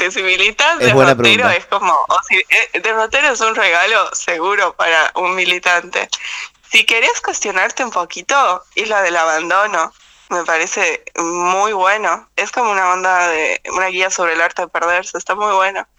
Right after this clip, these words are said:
Speaker 1: Y nada, el de la ballena es belleza pura. Y si eres un poco más freak, La mirada de las plantas.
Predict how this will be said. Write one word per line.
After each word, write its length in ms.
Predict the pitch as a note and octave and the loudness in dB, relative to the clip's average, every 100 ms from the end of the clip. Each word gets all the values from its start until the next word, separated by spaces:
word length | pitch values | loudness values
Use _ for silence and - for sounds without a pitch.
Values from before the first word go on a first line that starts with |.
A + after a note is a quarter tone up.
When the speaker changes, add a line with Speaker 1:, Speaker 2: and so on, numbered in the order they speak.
| - - _ _ _ _ | -20 -20 _ _ _ _
Speaker 1:
Y 140 | - A3+ | -4 0
nada, 580 | B3+ A3+ G3 F3+ F#3+ E3+ E3+ E3+ - _ _ - | 2 4 4 2 -4 -12 -16 -16 -20 _ _ -6
el 140 | G3+ G3+ | -4 -2
de 80 | G3+ | 2
la 100 | G3+ | 2
ballena 380 | G#3 A3+ C4 D4 | 2 2 0 -2
es 80 | F#3+ | -2
belleza 420 | F3+ F#3+ G3 F3+ | -2 -2 -2 -4
pura. 440 | F#3 G3+ F3+ D3+ - _ _ _ _ _ _ _ _ - - | -4 -2 -2 -2 -6 _ _ _ _ _ _ _ _ -20 -8
Y 100 | G3 | -2
si 100 | G#3 | 2
eres 180 | C#4+ C#4 | 2 2
un 100 | B3 | 0
poco 240 | A#3+ B3 A3 | -2 0 2
más 180 | G3 - | 2 0
freak, 400 | A3+ A3+ D4 G#3 | 2 2 2 2
La 140 | G3+ | 0
mirada 340 | F3+ F3+ F#3+ F3+ | 0 2 4 4
de 60 | |
las 160 | F3 - | 2 -4
plantas. 840 | F#3+ - - - - - - - | 0 2 2 0 0 0 0 -2